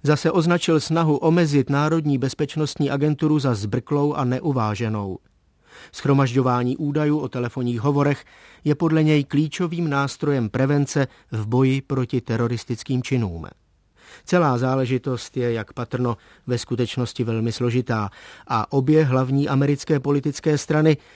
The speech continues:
jsou v té věci názorově nejednotné. V debatě vystupují republikáni i demokraté na obou stranách sporu. Pozorovatelé však odhadují, že Amashova novela nejspíš nevstoupí v platnost,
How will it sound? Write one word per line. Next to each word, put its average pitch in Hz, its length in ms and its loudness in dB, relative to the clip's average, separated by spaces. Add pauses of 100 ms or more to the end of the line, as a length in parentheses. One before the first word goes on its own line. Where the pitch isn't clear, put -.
jsou 180 180 2
v 170 80 -4
té 147 160 2
věci 131 320 2
názorově 117 560 0
nejednotné. 110 680 0 (640)
V 110 100 -6
debatě 123 440 2
vystupují 117 540 0
republikáni 135 800 0 (220)
i 110 160 -6
demokraté 123 800 0 (240)
na 135 200 0
obou 120 300 -2
stranách 113 580 -2
sporu. 104 440 -4 (1120)
Pozorovatelé 196 680 2
však - 240 -2
odhadují, 135 600 2
že 135 220 2
Amashova 147 500 0
novela 131 420 2 (300)
nejspíš 135 520 2
nevstoupí 127 560 0
v - 80 -8
platnost, 143 560 -2